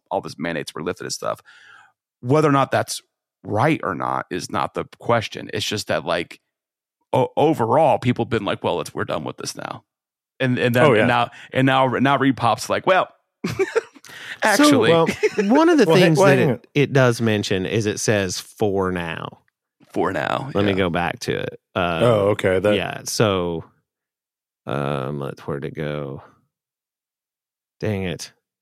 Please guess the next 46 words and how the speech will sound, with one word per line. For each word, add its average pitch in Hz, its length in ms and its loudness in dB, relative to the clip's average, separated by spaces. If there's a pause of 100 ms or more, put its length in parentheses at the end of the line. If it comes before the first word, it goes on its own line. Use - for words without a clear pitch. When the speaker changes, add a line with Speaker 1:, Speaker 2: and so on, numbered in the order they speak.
(540)
Speaker 3:
I - 80 -2
Speaker 2:
Well, 135 160 6
Speaker 3:
lost 76 260 -6
Speaker 2:
back 135 220 4
Speaker 3:
it. 123 40 2
Speaker 2:
to 120 60 6
Speaker 3:
Oh. 113 40 6
Speaker 2:
what 110 240 4
Luke 117 200 2
was 104 120 2
talking 104 320 2
about 92 160 2
real 92 120 2
quick. - 140 -4
Oh, 95 120 2
you 80 60 -4
got 78 180 -10
it. - 100 -20
Okay. - 200 -10 (300)
Speaker 3:
Um, 76 480 -2 (220)
nope, 123 420 0
sorry. 92 440 -2 (180)
Go 120 180 4
ahead. 78 300 -2 (120)
I, 95 220 -2 (140)
I 95 80 -2
need 92 220 -4
to 87 60 -10
find 80 300 -6
it 80 100 -8
again. 80 340 -6
Speaker 2:
Getting 147 280 4
Speaker 3:
Uh, 127 40 6
Speaker 2:
in. 95 340 2
I 110 80 2
mean, 104 360 2 (200)
the 127 160 2
last 127 640 2 (140)
three 120 260 6
months 101 480 0
I've 95 200 0
been 95 160 -2
going 95 260 2
to 87 60 0
Jazz 90 360 2
games, 107 540 0